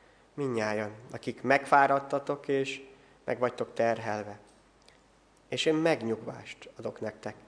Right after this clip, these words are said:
Vegyétek magatokra az én igámat, és tanuljátok meg tőlem, hogy szelíd vagyok, és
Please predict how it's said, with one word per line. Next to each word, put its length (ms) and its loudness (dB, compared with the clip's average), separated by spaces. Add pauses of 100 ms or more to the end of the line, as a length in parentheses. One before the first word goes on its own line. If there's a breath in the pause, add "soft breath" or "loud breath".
(460 loud breath)
Vegyétek 380 10
magatokra 500 10
az 140 10
én 200 12
igámat, 500 10
és 140 8
tanuljátok 540 8
meg 180 6
tőlem, 260 10
hogy 140 8
szelíd 360 6
vagyok, 320 6
és 140 0